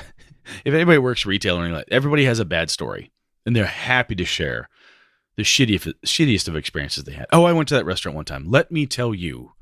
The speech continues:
about how bad it was." And it's very hard to get people to talk about the good things.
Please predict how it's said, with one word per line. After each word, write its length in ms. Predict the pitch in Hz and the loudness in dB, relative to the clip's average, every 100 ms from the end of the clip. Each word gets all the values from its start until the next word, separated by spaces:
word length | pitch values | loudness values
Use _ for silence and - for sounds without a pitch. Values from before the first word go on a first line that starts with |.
| - _ - | -20 _ -10
about 220 | 95 95 | -2 -2
how 140 | 85 92 | 0 -4
bad 320 | 71 82 80 | -2 -4 -4
it 100 | 64 | -6
was." 460 | 64 57 50 - - - - - - - - - - | -8 -8 -8 -12 -14 -20 -20 -20 -18 -18 -18 -14 -6
And 140 | 101 | -4
it's 100 | 110 | -2
very 160 | 151 185 | 2 2
hard 160 | 127 87 | 2 0
to 60 | |
get 100 | 80 | -4
people 220 | 80 71 | -6 -6
to 60 | 67 | -6
talk 100 | 69 | -6
about 140 | 78 | -6
the 80 | 85 | -4
good 160 | 101 82 | -4 -4
things. 380 | - 50 - | -8 -10 -12